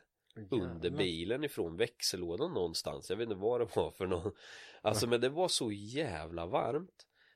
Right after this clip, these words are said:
Speaker 2: Så vi, alltså, vi höll ju på där skitlänge. Och det, alltså, massa jävla giftiga gaser och skit, så vi fick ju ta på oss våra skyddsmasker vi hade.
Speaker 1: Ja.
Speaker 2: Som tur var ju Rickard då, som vi pratade om innan med, han är, han är ju brandman, så han har ju, har ju lite mer koll på de där grejerna. Men vi kämpade med det där bra länge och vi, alltså, vi tömde typ hela,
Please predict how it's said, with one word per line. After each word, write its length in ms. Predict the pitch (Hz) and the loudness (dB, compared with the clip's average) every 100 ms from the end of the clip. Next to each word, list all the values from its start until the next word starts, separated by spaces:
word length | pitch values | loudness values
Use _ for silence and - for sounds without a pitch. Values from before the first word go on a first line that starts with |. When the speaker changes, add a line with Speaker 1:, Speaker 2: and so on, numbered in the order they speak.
| 135 | -8
Speaker 2:
Så 100 | 107 | -2
vi, 160 | 98 123 | 2 4
alltså, 180 | 123 | 2
vi 80 | 117 | 2
höll 120 | 135 165 | 2 2
ju 60 | |
på 220 | 151 131 98 | 0 2 2
där 100 | 85 | 2
skitlänge. 1040 | - - 131 92 - 104 87 85 120 165 - _ | -6 -4 -4 -4 -4 0 0 0 -4 -4 -8 _
Och 100 | - | -2
det, 300 | 104 101 101 - 62 | 0 0 -2 -8 -12
alltså, 160 | - 101 | -10 -6
massa 360 | 104 - - | -4 0 2
jävla 140 | 117 87 | 2 0
giftiga 380 | 92 - - 82 | -4 -8 -6 -2
gaser 320 | 90 87 98 | 0 0 -4
och 80 | - | -4
skit, 160 | 82 | -6
så 80 | 87 | -8
vi 60 | 90 | -10
fick 120 | 92 | -10
ju 60 | |
ta 80 | 92 | -10
på 140 | - 85 | -6 -8
oss 120 | 90 | -8
våra 100 | 76 | -12
skyddsmasker 680 | - 87 - 87 80 - 98 | -10 -12 -10 -10 -10 -6 -4
vi 60 | |
hade. 160 | 107 82 | -2 -4
Speaker 1:
Ja. 120 | 87 - - - - - | -8 -18 -20 -20 -20 -8
Speaker 2:
Som 140 | 101 | 0
tur 140 | 123 117 | 4 6
var 140 | 95 92 | 6 2
ju 140 | 92 | 2
Rickard 380 | 90 - - 110 | -2 -4 0 2
då, 260 | 87 85 80 | 2 -2 -6
som 140 | 87 | -10
vi 80 | 87 | -8
pratade 340 | - 82 90 | -8 -4 -4
om 100 | 92 | -4
innan 280 | 90 90 110 | -4 -2 0
med, 160 | 87 92 | 0 0
han 140 | 98 | -2
är, 100 | 90 | 0
han 160 | 104 101 | 0 0
är 40 | |
ju 60 | 82 | 0
brandman, 540 | 87 87 82 92 95 | 0 -2 -2 -4 -2
så 80 | 98 | -6
han 140 | 95 | -4
har 100 | 92 | -2
ju, 220 | 90 85 | -4 -4
har 140 | 98 92 | -4 -2
ju 80 | 90 | -2
lite 260 | 92 - | -4 -2
mer 100 | 110 | -4
koll 280 | - 92 85 | 0 0 0
på 100 | 92 | -2
de 60 | 87 | -2
där 100 | 85 | -2
grejerna. 260 | 80 80 | -2 -2
Men 120 | 92 | -2
vi 260 | 95 - 85 | -2 -4 -4
kämpade 440 | - 120 90 95 90 | 0 0 0 -2 0
med 80 | |
det 60 | 85 | -2
där 40 | |
bra 380 | 82 90 131 147 | -4 2 4 4
länge 280 | 131 104 87 | 2 0 -2
och 80 | 92 | -2
vi, 80 | - | -4
alltså, 160 | 90 92 | -6 -8
vi 80 | |
tömde 380 | - 156 110 90 | -2 0 2 -2
typ 200 | 87 76 | -4 -8
hela, 580 | - 120 92 85 90 | -8 -6 -6 -4 -6